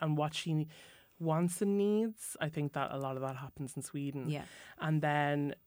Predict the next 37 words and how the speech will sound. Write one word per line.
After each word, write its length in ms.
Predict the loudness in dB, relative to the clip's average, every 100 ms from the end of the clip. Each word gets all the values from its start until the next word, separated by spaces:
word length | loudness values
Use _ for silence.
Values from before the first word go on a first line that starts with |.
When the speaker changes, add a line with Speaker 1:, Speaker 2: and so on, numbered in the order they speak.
| _ _ _ -10
Speaker 1:
kind 300 | 0 2 2
of 60 |
concurrently 1000 | 0 -2 -2 0 2 2 0 -2 -4 -6 -10
at 100 | -12
the 60 |
same 220 | -6 -6
time, 480 | -2 0 0 -2 -6 -10 -20 -20 -20 _ -20 _ -6
we 120 | -6
see 480 | -4 -4 -4 -4 -8 _
that 160 | -8 -2
horrible 420 | 2 4 2 0
sequence 500 | -2 -6 -6 -10 -6
of 80 | -4
Speaker 2:
Mm-hmm. 140 | -2
Speaker 1:
Connell 340 | -2 -2 -4 -2
reckoning 600 | -4 -4 -8 -8 -8 -12
with 140 | -12
his 120 | -12
friend's 360 | -10 -10 -10 -10
suicide. 580 | -10 -10 -10 -12 -12 -16 -20 -20 -20 -8
Uh, 260 | -4 -2 -2
his 180 | -4 -2
friend 240 | 0 0
from 140 | -2
home, 300 | 0 0 2 4
Rob, 420 | 6 6 6 2 -14 -20 -20 -20 -20 _
uh, 240 | -4 0 0
he 200 | 0 -2
finds 440 | -2 -2 0 0
out 320 | -2 -2 -2
on 180 | -4 -2
New 140 | -2
Year, 260 | -4 -4 -8 _ -10
like, 220 | -10 -6
around 240 | -2 0
New 140 | 0 -2
Year's, 480 | -4 -6 -8 -8